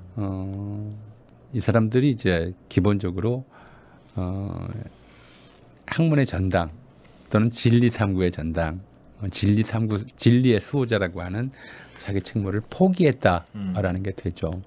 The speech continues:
Speaker 2: 음.
Speaker 1: 왜 이런 말씀드리냐면 검찰은 정의를 포기했어요.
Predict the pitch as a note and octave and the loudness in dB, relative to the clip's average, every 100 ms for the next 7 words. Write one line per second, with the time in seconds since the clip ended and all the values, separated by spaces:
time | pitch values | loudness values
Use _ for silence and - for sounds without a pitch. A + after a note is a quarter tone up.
0 | - F#2 F2 E2 D#2+ - - _ B2 F3+ | -14 -12 -12 -14 -20 -20 -20 _ 4 6
1 | D#3 A#2 F#2 G2 F#2 F#2 E2 A2 D3 E2 | 4 2 2 0 -2 0 0 0 0 -2
2 | D#2+ - - - - - - - - A#2 | -10 -18 -20 -20 -20 -20 -20 -20 0 2
3 | C3+ D#3 G3 G3 - _ - _ - - | 2 2 2 2 0 _ -20 _ -20 -2
4 | F2 G2+ E3+ D3+ - C#3 C3 F2+ - F#2 | 4 6 6 2 -2 -4 -2 -4 -6 -8